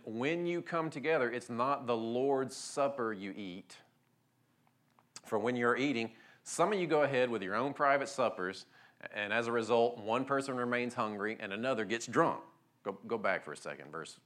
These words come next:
I mean, think about this, right? You know how we do Sunday morning, first, the first Sunday of every month, communion. What if Donald and his clan were over there, and they're the ones over there getting drunk?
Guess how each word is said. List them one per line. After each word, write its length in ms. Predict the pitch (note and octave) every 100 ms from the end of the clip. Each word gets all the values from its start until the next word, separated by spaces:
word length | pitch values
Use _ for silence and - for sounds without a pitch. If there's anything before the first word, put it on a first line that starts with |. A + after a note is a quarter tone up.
| _
I 40 | G2
mean, 100 | G#2
think 220 | A3 -
about 240 | G#2 F2
this, 240 | - B1+ F2
right? 240 | F#2+ F#2+ - - - _ _ _ _ _ _ _ _ -
You 100 | -
know 100 | G#3
how 140 | F#3+
we 140 | D#3 C#3+
do 160 | C3
Sunday 280 | A#2 A#2 G#2
morning, 400 | F#2 F2 E2+ D#2 - _ _ _ _
first, 320 | - F#2 - - _ _ -
the 80 | F#2+
first 300 | G2 F#2+ -
Sunday 260 | F#2+ E2+
of 100 | E2+
every 300 | E2+ E2 E2 D#2+ _ _
month, 420 | F2 D#2 D2 - - _ _ _ _ -
communion. 440 | E2+ F2+ E2 C#2 - _ _ _ _ _ -
What 240 | - B3
if 320 | C#3+ A#2+ -
Donald 480 | G#2 A#2+ C3+ B2+ A#2
and 100 | G2
his 200 | B2 A#2+
clan 480 | - F#2+ E2 E2 E2+ _ _ _ _ _
were 180 | - G2
over 240 | A2 G2+ F#2
there, 400 | F#2 F2 F2 - - _ -
and 80 | G#2+
they're 140 | D#3
the 60 | C#3
ones 260 | B2+ A#2+
over 140 | A#2 G#2
there 160 | G2+
getting 260 | F#2+ G2+ E2
drunk? 280 | F#2+ E2+